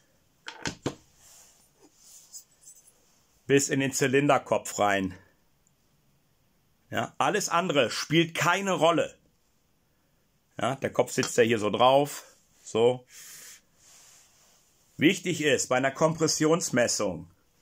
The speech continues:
der Zylinder muss eingefahren sein. Das heißt, Kolbenringe und Zylinder, Laufbahn, schleifen sich aufeinander ein.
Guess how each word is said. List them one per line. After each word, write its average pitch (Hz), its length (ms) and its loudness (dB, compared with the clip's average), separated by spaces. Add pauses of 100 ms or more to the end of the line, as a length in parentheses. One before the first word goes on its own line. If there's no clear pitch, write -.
(380)
der 127 140 2
Zylinder 143 520 2
muss 139 340 -2
eingefahren 127 920 0
sein. 87 420 -4 (2000)
Das 120 260 0
heißt, 117 640 -2 (1000)
Kolbenringe 175 1040 2 (100)
und 151 240 2
Zylinder, 139 800 0 (640)
Laufbahn, 107 680 -2 (320)
schleifen 151 600 0
sich 143 260 0
aufeinander 131 840 0
ein. 127 480 -2